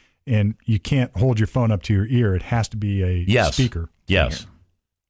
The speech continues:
Speaker 1: Fair enough.
Speaker 2: Yeah.
Speaker 1: 'Cause at least that's closer to, des-, to, to get what you're trying to do.
Speaker 2: Yeah.
Speaker 1: But I, the, the danger of pulling, making this a primary is you subject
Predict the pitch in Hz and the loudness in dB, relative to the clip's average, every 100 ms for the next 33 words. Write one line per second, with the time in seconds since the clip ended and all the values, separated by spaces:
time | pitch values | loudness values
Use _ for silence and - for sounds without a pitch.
0 | - - 208 135 151 143 - 110 - 151 | -16 -4 0 2 2 0 0 0 2 0
1 | 165 208 175 - - 147 135 131 - 107 | 0 0 0 -2 -2 -2 0 0 0 0
2 | 104 - 123 123 117 120 113 135 131 - | -2 -4 -2 -2 -2 -2 0 0 0 -2
3 | 104 123 104 107 143 135 139 113 - - | 0 0 2 2 0 0 2 0 -2 -4
4 | 127 131 - 143 - 127 120 123 123 135 | -4 -4 -4 -6 -2 -2 0 0 0 2
5 | 175 220 202 190 143 110 - 170 156 143 | 2 4 4 2 0 -2 0 0 2 2
6 | 147 147 - 123 - 123 117 95 87 90 | 2 0 0 -2 0 0 2 2 0 -2
7 | 120 110 101 92 - _ _ _ 107 117 | 0 2 2 0 -8 _ _ _ -2 2
8 | 151 165 165 180 - - 131 113 123 123 | 4 4 2 0 -6 -4 -2 0 0 0
9 | 120 | -2